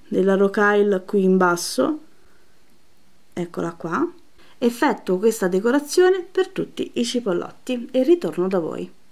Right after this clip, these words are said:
Rieccomi, questo è il risultato. Ho decorato appunto tutti i cipollottini. Adesso devo ripassare all'interno con l'ago e con il filo all'interno della lavorazione per bloccare e tagliare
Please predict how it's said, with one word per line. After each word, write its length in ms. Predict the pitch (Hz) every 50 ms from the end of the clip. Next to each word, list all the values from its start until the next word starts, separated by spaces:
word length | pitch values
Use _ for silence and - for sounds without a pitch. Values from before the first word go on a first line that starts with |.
| - - -
Rieccomi, 680 | 311 381 440 339 - - - - - 220 208 208 208 208
questo 600 | - 320 381 415 - - - - 392 381 392 -
è 60 | -
il 140 | 247 233 208
risultato. 960 | 220 214 202 214 202 196 - - 202 180 165 160 165 170 - 277 330 381 427
Ho 80 | - 208
decorato 560 | 185 196 202 196 220 220 226 220 196 180 165
appunto 640 | 175 - - 240 220 202 185 175 - 156 160 - -
tutti 580 | - 320 339 311 311 - - 190 180 170 - -
i 100 | 190 196
cipollottini. 1120 | 190 - - 185 180 175 180 226 262 339 349 - - - 180 151 156 170 202 254 339 339 - - - - - - - - - -
Adesso 440 | 262 277 311 285 262 - - 214 190
devo 260 | 202 254 262 220 190
ripassare 640 | 185 202 196 196 202 196 - - 269 240 202 180 175
all'interno 720 | 175 185 196 208 202 - 247 233 208 180 180 175 170 170
con 180 | 170 - 196 214
l'ago 320 | 240 262 247 220 185 180 175
e 100 | 170 170
con 160 | - 190 196
il 140 | 208 214 208
filo 680 | - - - 285 269 247 220 190 175 170 170 190 196 - -
all'interno 580 | 185 190 196 202 208 214 - 262 220 185 175
della 160 | 170 175 175
lavorazione 760 | 185 202 233 285 339 415 403 - - - 170 165 175 185 190
per 480 | 190 202 190 185 180 185 185 185 180 -
bloccare 580 | - 214 262 311 302 - - 170 156 156 165 180
e 100 | 175 180
tagliare 520 | - 190 175 160 160 156 156 156 165 175